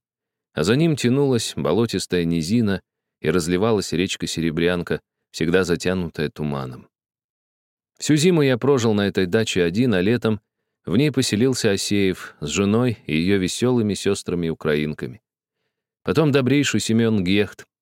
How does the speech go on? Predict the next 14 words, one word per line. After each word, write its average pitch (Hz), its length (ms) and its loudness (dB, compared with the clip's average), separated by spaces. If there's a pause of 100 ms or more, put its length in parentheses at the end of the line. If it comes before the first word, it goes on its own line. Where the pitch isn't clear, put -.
(200)
сёстры 92 480 -2
произносили 85 640 -2
его 85 200 0
фамилию 82 480 -4 (220)
Хехт, - 460 -4 (600)
снял 117 320 0
пустой 110 340 0
чердак, 107 640 -2
где 82 200 -2
по 98 100 -4
ночам 98 340 -2
спали 98 320 -2
хозяйские 90 580 -2
козы, 90 400 -2